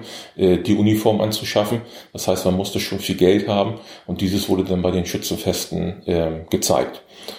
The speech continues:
Speaker 2: Und so sind halt die Wettbewerbe im Schießen entstanden. Das ist halt, äh,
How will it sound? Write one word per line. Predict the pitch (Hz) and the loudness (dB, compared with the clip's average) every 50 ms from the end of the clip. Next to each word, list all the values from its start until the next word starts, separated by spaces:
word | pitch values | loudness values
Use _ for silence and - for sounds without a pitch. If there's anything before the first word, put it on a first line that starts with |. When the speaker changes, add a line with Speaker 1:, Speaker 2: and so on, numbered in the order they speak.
| - - | -14 -6
Speaker 2:
Und | - 87 | -4 -4
so | 82 87 95 98 92 | 0 2 4 4 4
sind | 95 104 95 - 98 | 4 2 2 2 2
halt | 95 95 92 92 - - | 2 2 2 0 -2 -2
die | 98 98 101 | -2 2 2
Wettbewerbe | 107 107 - - 117 107 110 107 104 101 95 95 | 2 2 2 0 0 2 4 4 4 4 2 0
im | 90 95 92 | -2 -2 -2
Schießen | - - 113 - - 82 | -2 -2 -2 -2 -2 -2
entstanden. | 80 82 - - - 82 85 - 107 151 180 - - - _ _ _ _ _ - - - - - - | -2 -2 -2 0 0 0 2 2 0 -2 -4 -6 -12 -20 _ _ _ _ _ -20 -10 -8 -8 -8 -6
Das | - - - | -8 -6 -4
ist | 78 - - | -4 0 0
halt, | 78 78 76 - - - - - - | 0 0 0 -2 -6 -10 -14 -12 -6
äh, | - 82 73 69 | -2 -2 -2 -2